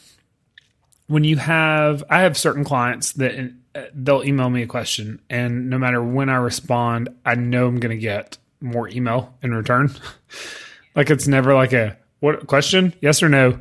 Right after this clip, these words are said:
The end. Like, it's, it's one of those that, like, the more I send, the more, like, it just multiplies. So I have to be careful with those clients that I don't start doing that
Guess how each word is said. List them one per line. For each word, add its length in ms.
The 200
end. 220
Like, 220
it's, 360
it's 240
one 140
of 60
those 220
that, 80
like, 200
the 60
more 260
I 80
send, 420
the 60
more, 560
like, 220
it 140
just 220
multiplies. 600
So 300
I 80
have 140
to 80
be 120
careful 440
with 180
those 300
clients 640
that 220
I 100
don't 240
start 340
doing 280
that 420